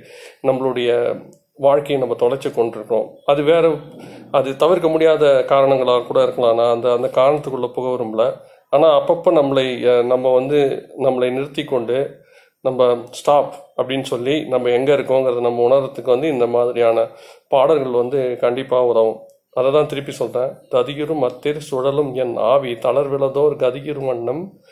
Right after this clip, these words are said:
கருது கண்டாய் கமலாலயனும் மதியுறு வேணி மகிழ்நனும் மாலும் வணங்கி என்றும் துதியுறு சேவடியாய்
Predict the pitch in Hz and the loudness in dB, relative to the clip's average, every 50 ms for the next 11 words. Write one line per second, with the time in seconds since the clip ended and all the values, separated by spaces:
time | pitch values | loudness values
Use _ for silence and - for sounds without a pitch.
0 | - - _ _ _ - 143 127 135 147 151 147 135 135 127 120 113 117 117 117 | -20 -20 _ _ _ 0 0 0 0 0 -2 -2 0 0 0 0 0 0 2 2
1 | 123 - - - 120 117 131 139 147 147 147 143 139 131 123 123 117 131 151 170 | 0 0 0 0 0 2 4 4 4 4 4 4 4 4 2 2 0 0 -2 -2
2 | 143 123 117 135 151 165 151 147 139 143 139 139 135 135 127 123 120 123 135 131 | -2 -2 -2 -2 -4 -6 -4 -2 0 0 0 0 0 0 -2 -2 -2 -2 -2 0
3 | 123 127 131 151 180 175 - - _ - - _ _ _ - 135 123 123 135 143 | 0 0 0 -2 -4 -8 -14 -20 _ -20 -20 _ _ _ -6 0 2 4 4 4
4 | 143 139 127 143 180 185 180 - 110 117 123 131 139 147 147 147 151 160 151 135 | 4 4 2 -2 -4 -6 -8 -10 -4 -2 2 2 2 2 0 -2 -2 -2 0 0
5 | 127 131 131 135 156 185 240 220 - - _ _ _ _ _ _ _ _ _ - | 0 0 -2 -2 -2 -2 -4 -6 -10 -16 _ _ _ _ _ _ _ _ _ -6
6 | 151 143 160 165 160 160 165 202 240 - - - _ - - - 131 131 139 139 | -6 -4 0 0 2 2 2 2 0 -2 -8 -18 _ -20 -10 -6 -4 -2 0 0
7 | 143 139 139 135 139 139 139 143 151 165 196 | 0 0 0 2 2 4 4 4 4 2 -2